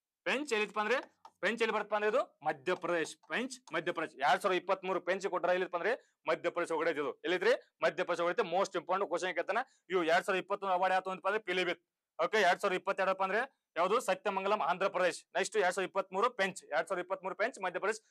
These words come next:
ಇವಕ್ಕೆ ಮೂರು ಏನಪ್ಪಾ ಅಂದ್ರೆ ಟಿ ಇಂಟು ಟೂ ಅವಾರ್ಡ್ ಅನ್ನ ಕೊಟ್ಟರು ಇತ್ತೀಚೆಗೆ, ಹೌದಾ? ನೆಕ್ಸ್ಟ್, ನೆಕ್ಸ್ಟ್ ಏನಪ್ಪಾ ಅಂದ್ರೆ, ನೆಕ್ಸ್ಟ್ ಏನಪ್ಪಾ ಅಂದ್ರೆ ಇಲ್ಲಿ, ಇಲ್ಲಿ ನ್ಯಾಷನಲ್,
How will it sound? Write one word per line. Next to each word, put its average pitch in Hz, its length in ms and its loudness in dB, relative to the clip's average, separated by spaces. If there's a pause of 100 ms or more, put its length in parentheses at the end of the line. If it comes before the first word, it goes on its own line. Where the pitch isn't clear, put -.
(160)
ಇವಕ್ಕೆ 202 240 0
ಮೂರು 175 280 2
ಏನಪ್ಪಾ 170 180 2
ಅಂದ್ರೆ 208 160 2
ಟಿ 180 100 0
ಇಂಟು 170 160 0
ಟೂ 175 120 -2
ಅವಾರ್ಡ್ 160 160 4
ಅನ್ನ 202 160 0 (300)
ಕೊಟ್ಟರು 185 260 2
ಇತ್ತೀಚೆಗೆ, 143 320 -2
ಹೌದಾ? 233 300 4 (340)
ನೆಕ್ಸ್ಟ್, 262 260 2 (960)
ನೆಕ್ಸ್ಟ್ 240 260 0
ಏನಪ್ಪಾ 214 200 2
ಅಂದ್ರೆ, 185 160 4 (340)
ನೆಕ್ಸ್ಟ್ 247 220 2
ಏನಪ್ಪಾ 202 200 0
ಅಂದ್ರೆ 175 180 4 (380)
ಇಲ್ಲಿ, 240 300 2 (720)
ಇಲ್ಲಿ 226 260 0 (1500)
ನ್ಯಾಷನಲ್, 226 600 2